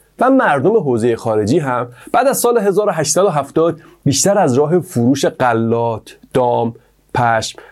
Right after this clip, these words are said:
یا چوب به حوزه داخلی امرار معاش می‌کردن. اما فقیرتر از اون بودن که در مقابل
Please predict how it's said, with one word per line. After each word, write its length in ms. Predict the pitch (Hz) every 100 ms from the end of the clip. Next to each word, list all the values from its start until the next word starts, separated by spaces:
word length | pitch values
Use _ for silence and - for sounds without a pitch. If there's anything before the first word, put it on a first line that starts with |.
| -
یا 260 | 196 269 247
چوب 360 | - 196 160
به 80 | 120
حوزه 420 | 139 135 123 185
داخلی 420 | 156 117 - 139 143
امرار 240 | 110 101
معاش 320 | 95 87 -
می‌کردن. 480 | 98 92 80 - - _
اما 180 | - 285
فقیرتر 500 | 277 226 208 220 247
از 160 | 220 160
اون 140 | 160
بودن 220 | 143 135
که 200 | 123 147 135 - -
در 140 | 170
مقابل 340 | 156 143 147